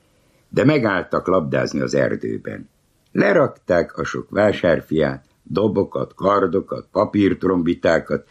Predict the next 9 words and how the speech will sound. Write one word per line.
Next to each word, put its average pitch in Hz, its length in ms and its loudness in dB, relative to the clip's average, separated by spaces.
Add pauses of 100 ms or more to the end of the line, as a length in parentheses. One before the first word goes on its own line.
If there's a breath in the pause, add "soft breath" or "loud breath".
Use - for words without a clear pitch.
(140 soft breath)
egy 80 220 -4
fa 98 260 -2
tövébe, 87 680 2 (560 soft breath)
és 120 420 0
amikor 98 480 2
hazaindultak, 135 1200 2 (760)
Csiripiszli 82 800 0
trombitája 69 800 -2
hiányzott. 60 880 -6